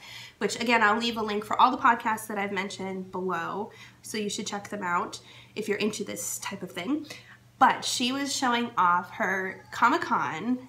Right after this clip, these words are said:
cosplay costume that she was creating. Um, she posted it up on Instagram, and then she also showed it in her podcast this week. So we'll do this first.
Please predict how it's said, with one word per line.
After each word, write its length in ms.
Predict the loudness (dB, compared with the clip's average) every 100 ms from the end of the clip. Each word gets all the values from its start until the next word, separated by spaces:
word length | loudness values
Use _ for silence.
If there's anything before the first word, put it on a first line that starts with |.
| -16
cosplay 640 | 0 2 2 -2 -6 -6 -4
costume 480 | -4 -4 -4 -4
that 160 | -2 -2
she 160 | -2 -2
was 160 | -2
creating. 640 | -4 -6 -4 -4 -6 -6 -8 -12 -18 -4
Um, 680 | 2 4 4 2 0 -6 -10 -10 -6
she 200 | -4 0
posted 320 | 0 0 0
it 40 |
up 120 | 2 2
on 180 | 0
Instagram, 580 | -2 -6 -4 -2 0 0
and 120 | -4
then 80 | -6
she 160 | -4 -2
also 240 | -2 -2
showed 240 | -2 -2 -2
it 100 | -4
in 80 |
her 100 | -6
podcast 560 | -6 -6 -6 -6 -6 -8
this 220 | -12 -10
week. 220 | -8 -8
So 120 | -6 -4
we'll 120 | -2
do 100 | 0
this 300 | 0 -2 -6
first. 380 | -6 -6 -8